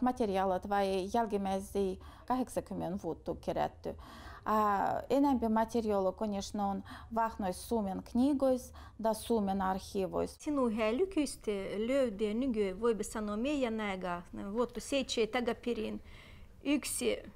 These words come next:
Speaker 2: Се кердо ле кујар вес луѓен карјала зело, кој вие мустат техси да кегри?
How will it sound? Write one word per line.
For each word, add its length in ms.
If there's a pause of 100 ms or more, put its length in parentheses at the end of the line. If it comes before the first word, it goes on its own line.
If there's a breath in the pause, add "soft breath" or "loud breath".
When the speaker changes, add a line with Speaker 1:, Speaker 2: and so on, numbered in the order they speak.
(180)
Speaker 2:
Се 160
кердо 560
ле 160
кујар 480
вес 240
луѓен 320
карјала 480
зело, 460 (300 loud breath)
кој 200
вие 200
мустат 460
техси 300
да 160
кегри? 560